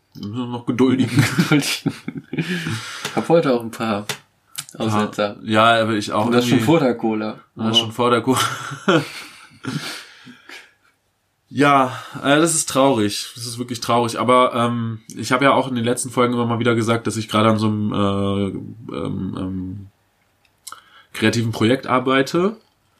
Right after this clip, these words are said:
Speaker 1: Ich werde jetzt nicht sagen, was das ist. Ich habe aber schon mal letztes Jahr, und das war aber noch keine offizielle Folge, in einer von unseren ersten Folgen, die ihr immer noch auf Mixcloud findet,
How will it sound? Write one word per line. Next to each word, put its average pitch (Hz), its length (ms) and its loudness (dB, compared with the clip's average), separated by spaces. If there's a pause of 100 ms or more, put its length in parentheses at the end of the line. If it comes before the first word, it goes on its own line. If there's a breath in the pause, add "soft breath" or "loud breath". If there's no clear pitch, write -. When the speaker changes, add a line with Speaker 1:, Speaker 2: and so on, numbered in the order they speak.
(300)
Speaker 1:
Ich - 100 -16
werde 113 160 2
jetzt 110 180 -2
nicht 139 340 0
sagen, 113 400 2
was 110 140 -2
das 113 100 -4
ist. 113 140 -2
Ich 113 120 -2
habe 143 160 2
aber 170 140 2
schon 139 160 -2
mal 127 160 6
letztes 131 400 -2
Jahr, 117 340 4
und 113 60 -2
das 113 140 -4
war 113 60 2
aber 113 80 0
noch 113 100 -4
keine 110 260 0
offizielle 113 420 0
Folge, 127 340 2
in 120 120 -2
einer 104 300 0
von 104 160 -4
unseren 101 240 -2
ersten 104 260 -2
Folgen, 120 380 0
die 110 140 -2
ihr 104 120 2
immer 107 180 2
noch 104 160 0
auf - 140 -4
Mixcloud 127 380 0
findet, 131 320 0